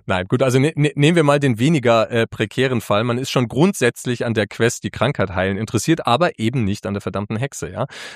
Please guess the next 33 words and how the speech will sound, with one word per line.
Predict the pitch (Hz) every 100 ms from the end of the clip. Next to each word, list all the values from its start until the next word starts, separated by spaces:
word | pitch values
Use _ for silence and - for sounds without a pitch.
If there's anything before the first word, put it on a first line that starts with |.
| -
Und | 110
jetzt | -
hat | 180 247
man | 196
als | 131
Spielleiter | - 123 151 151 127
sich | 117 -
ja | 110 107
aber | 101 104
die | 101
Mühe | 98 107 139
gemacht, | 135 135
so | -
ein | 104
bisschen | 110 - 110
in | 113
die | 107
Breite | 98 90 101 -
sich | 107 95
vorzubereiten, | 101 135 - 165 156 165 156
hat | -
sich | 180
vielleicht | 170 160 180
auch | 170
schon | - 165
überlegt, | 151 156 156 -
im | - 143
Dorf | 131 147
gibt | - 165
es, | 151 -
äh, | - 143 143 135
einen | 147 180
Tempel. | - 151 131 85 -